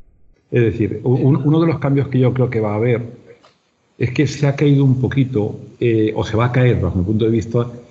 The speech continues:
ese afán de consumismo, mm, digamos, no emocional.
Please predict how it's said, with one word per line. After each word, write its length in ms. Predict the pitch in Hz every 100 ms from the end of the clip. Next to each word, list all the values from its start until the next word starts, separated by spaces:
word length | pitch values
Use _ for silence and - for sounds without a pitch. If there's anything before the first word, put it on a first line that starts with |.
| _ -
ese 240 | 127 143
afán 600 | 127 - 123 127 127 123
de 180 | 107 104
consumismo, 960 | 113 107 - 107 123 123 123 123 123 127 127 - _ _ _ -
mm, 360 | 110 107 107 107 - - - - -
digamos, 440 | 117 117 131 143 143 - - -
no 220 | 110 127
emocional. 680 | 135 127 - 120 113 80